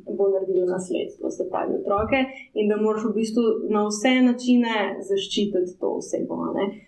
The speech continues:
Zato po-, iz tega potem izhaja tudi in to, da so zakrite in zato, da pač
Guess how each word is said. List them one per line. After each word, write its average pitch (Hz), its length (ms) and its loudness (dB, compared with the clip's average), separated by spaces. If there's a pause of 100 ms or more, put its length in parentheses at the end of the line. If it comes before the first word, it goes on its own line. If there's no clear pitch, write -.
Zato - 420 2
po-, - 300 -2
iz - 160 -4
tega 202 260 2
potem 180 340 -2
izhaja 180 460 0
tudi 202 260 -4
in 190 100 0
to, 190 120 0
da 185 140 2
so 180 180 -2
zakrite 175 560 -4
in 180 140 -2
zato, 180 320 0
da 170 140 0
pač 170 200 -4